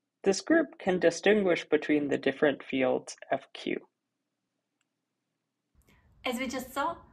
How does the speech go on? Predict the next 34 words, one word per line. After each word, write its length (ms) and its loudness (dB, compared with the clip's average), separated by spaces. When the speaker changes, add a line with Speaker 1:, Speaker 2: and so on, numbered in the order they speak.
Speaker 2:
higher 240 -2
K 200 -6
groups 360 -10
appear 260 -4
from 200 -6
applying 320 -2
the 80 -4
magic 320 -4
spell 260 -8
of 100 -8
group 220 -12
completion 480 -12
in 100 -8
a 40 -4
more 140 -2
abstract 520 -6
context, 460 -14
to 100 -12
the 60 -4
space 280 -6
of 100 -8
vector 280 -6
bundles 400 -8
rather 180 -4
than 180 -2
to 100 -10
the 80 -6
monoid 400 -2
of 80 -18
vector 240 -10
bundles 360 -8
up 140 -10
to 120 -12
isomorphism, 520 -14